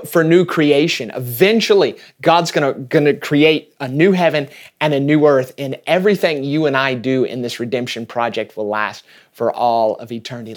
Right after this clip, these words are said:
Let's be a part of this redemption project, and that is really the foundation that we need to understand. We could honestly talk for weeks and weeks about that, but that's foundation we need to understand, to understand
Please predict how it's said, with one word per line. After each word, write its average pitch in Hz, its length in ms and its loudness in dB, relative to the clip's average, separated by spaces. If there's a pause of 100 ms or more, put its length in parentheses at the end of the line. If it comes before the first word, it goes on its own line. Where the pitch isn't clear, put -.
Let's 180 240 -14
be 185 140 -4
a 156 40 -6
part 147 440 -10
of 120 140 -16
this 135 260 -8 (260)
redemption 120 760 -10 (300)
project, 113 720 -8
and 123 180 -12
that - 200 -8
is 110 240 -12
really 143 280 2
the 127 100 -2
foundation 117 560 -4
that - 100 -10
we 127 100 -6
need 120 140 -8
to 110 60 -10
understand. 110 520 -10
We 127 80 -6
could 120 120 -8
honestly 123 280 -10
talk 104 200 -10
for - 100 -14
weeks 110 200 -10
and 113 80 -14
weeks 113 160 -10
about 107 240 -12
that, 101 140 -14
but - 80 -20
that's 151 180 0
foundation 175 380 2
we 147 60 0
need 147 100 0
to 127 60 0
understand, 131 420 -4
to - 100 -6
understand 151 520 -2